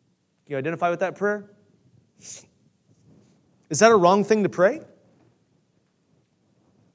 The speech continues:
I don't think so. I don't think it's wrong at all, as long as none of the options that you're considering are sinful according to God's word. Course, if you're, sorry about the sniffing there.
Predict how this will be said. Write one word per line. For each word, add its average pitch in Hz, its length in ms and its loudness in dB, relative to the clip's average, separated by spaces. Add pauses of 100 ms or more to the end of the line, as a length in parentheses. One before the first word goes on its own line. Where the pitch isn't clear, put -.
(760)
I 165 120 0
don't 311 140 2
think 233 200 4
so. 240 360 0 (500)
I 185 80 4
don't 294 100 4
think 240 120 4
it's - 120 -2
wrong 226 220 0
at 240 60 2
all, 254 300 0
as 131 100 -6
long 196 180 0
as 139 120 -4
none 208 180 0
of 185 80 -2
the 185 100 0
options 190 500 -2
that 185 100 -2
you're 185 120 -2
considering 185 560 -6
are 147 140 -8
sinful 156 760 -6 (480)
according 175 340 -4
to 160 60 -4
God's 170 300 0
word. - 360 -8 (1200)
Course, 208 240 0
if 151 100 -12
you're, 135 180 -8 (120)
sorry 135 220 -10
about 123 180 -8
the 107 120 -16
sniffing 127 400 -14
there. 117 140 -18